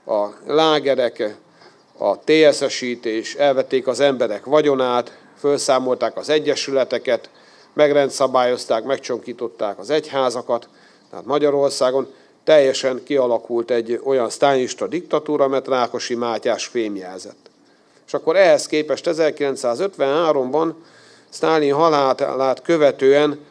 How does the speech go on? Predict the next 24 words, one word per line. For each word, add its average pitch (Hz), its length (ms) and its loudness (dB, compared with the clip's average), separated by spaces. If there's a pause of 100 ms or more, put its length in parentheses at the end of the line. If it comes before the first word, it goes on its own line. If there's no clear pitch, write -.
(140)
történtek 143 800 2 (180)
dolgok, 120 520 0
olyan 139 340 2
dolgok, 139 280 0
mint 131 200 -6
ez, 139 100 0 (220)
ebben 143 320 -2
az 117 140 -2
évben 143 400 0
Rákosinak 131 760 -4
a 101 60 -6
leváltása. 135 840 0 (880)
Beria, 143 460 4
Malenko, 139 580 0
Hruscsov, 135 640 -4 (640)
Sztálin 123 540 0
utódai 131 600 0 (540)
váltották 131 680 2
le 120 80 -2
a 117 60 0
magyar 117 380 0
diktátort, 143 760 -2
és, 143 260 0
eh, 139 160 0